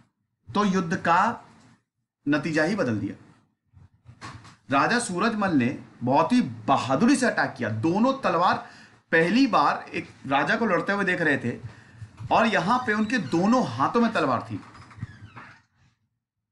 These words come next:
और फिर हम ये देखते हैं कि माधव सिंह ने, जब राजा सूरजमल की entry हुई, माधव सिंह हार गया।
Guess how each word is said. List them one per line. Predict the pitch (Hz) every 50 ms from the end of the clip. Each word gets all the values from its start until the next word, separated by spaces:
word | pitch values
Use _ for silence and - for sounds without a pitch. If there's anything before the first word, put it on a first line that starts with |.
| _ _ _ - - - - - -
और | -
फिर | - - 214 254 277
हम | 269 247 220
ये | 196
देखते | 170 160 147 - - 160 147
हैं | 127 117 107 113 - 170
कि | - 202
माधव | 180 156 131 127 - 170 190
सिंह | 190 - 147 123 113
ने, | 104 95
जब | - 135 151 156 156
राजा | 151 160 180 220
सूरजमल | 220 - 180 185 202 190 185 190 185
की | - 190
entry | 175 170 165 190 185
हुई, | 180 185 226 214 - - - - - - - -
माधव | - - 156
सिंह | 156 160 165 139
हार | 131 127
गया। | 131 120